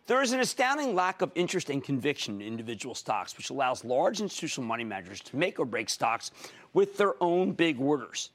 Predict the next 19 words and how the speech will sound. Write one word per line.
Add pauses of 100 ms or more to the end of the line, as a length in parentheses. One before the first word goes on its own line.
(460)
That
also
holds
true
for
the
broader
averages,
although
today
it
was
a
wash.
Dow
inching
up
eleven
points,